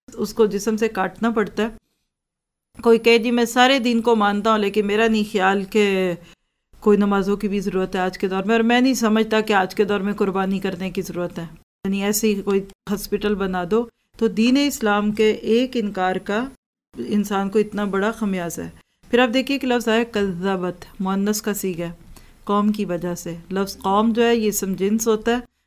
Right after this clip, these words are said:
مذکر اور مؤنث دوسروں کے لیے بھی آتا ہے۔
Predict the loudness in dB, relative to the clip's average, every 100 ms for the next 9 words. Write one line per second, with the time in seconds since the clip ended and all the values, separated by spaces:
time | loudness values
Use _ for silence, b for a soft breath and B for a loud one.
0 | -6 -2 0 0 2 2 2 0 -2 -2
1 | -2 -6 -14 -14 -4 -4 -2 -4 -4 -4
2 | -2 -2 -4 -6 -10